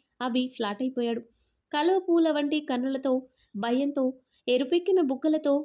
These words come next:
భయానికి అదురుతున్న దొండపండు లాంటి పెదాలను, ఎక్కడ కింద పడిపోయానన్న టెన్షన్తో గట్టిగా ఊపిరి పీలుస్తూ, అతగాడు ఏమంటాడో ఏమో అన్న భయం ఆ మోములో కనిపిస్తుంటే కంగారుగా "సారీ, సారీ" అంటూ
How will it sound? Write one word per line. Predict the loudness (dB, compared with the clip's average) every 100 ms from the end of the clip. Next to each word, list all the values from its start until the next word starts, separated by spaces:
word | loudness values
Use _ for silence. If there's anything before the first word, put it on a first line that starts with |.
| -4
భయానికి | -4 0 2 4 4 2
అదురుతున్న | 2 -2 -2 -2 0 -2 -6 -4
దొండపండు | -2 -2 -2 0 0
లాంటి | 0 0 -2
పెదాలను, | -2 -2 0 0 0 -2 -4 _ _ _
ఎక్కడ | -2 0 0
కింద | 0 0 0
పడిపోయానన్న | 2 0 2 2 2 2 2 0
టెన్షన్తో | 0 -2 -2 -4 0 0 -2 -10 _ -4
గట్టిగా | -2 0 0 2
ఊపిరి | 2 2 2 2
పీలుస్తూ, | 2 0 0 -2 -4 -6 _ _ -8
అతగాడు | -4 -2 0 0 2
ఏమంటాడో | 2 2 2 2 2 2 2
ఏమో | 2 0 -2
అన్న | -2 -2
భయం | 0 0 0 -2 -10 _ -4
ఆ | 0
మోములో | 0 0 0 0
కనిపిస్తుంటే | 0 -2 -2 -2 -4 0 -2 -2 -16 _ _
కంగారుగా | -4 0 0 2 0 -2 -8 _
"సారీ, | -4 -2 2 2
సారీ" | 2 0 0 0
అంటూ | 0 -2